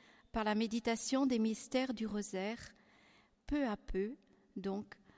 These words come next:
nous pourrons leur ressembler. Nous connaissons tous le miracle de la guérison de l'aveugle de Jéricho.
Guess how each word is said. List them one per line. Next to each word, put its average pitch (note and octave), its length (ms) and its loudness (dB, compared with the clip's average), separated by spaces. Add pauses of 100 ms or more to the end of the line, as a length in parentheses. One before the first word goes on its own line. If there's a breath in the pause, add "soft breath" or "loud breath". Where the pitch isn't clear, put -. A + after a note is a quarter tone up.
(120)
nous A3+ 160 2
pourrons G3+ 520 -2 (100)
leur A3 300 4
ressembler. F#3 640 -6 (2000 loud breath)
Nous A#3 100 2
connaissons A3 480 4
tous - 360 2
le A3 120 6
miracle A3 680 -2 (560 soft breath)
de A3+ 80 6
la A3 120 6
guérison A3+ 440 4
de A#3 120 4
l'aveugle G#3 500 2
de G#3 100 -2
Jéricho. A3 600 -2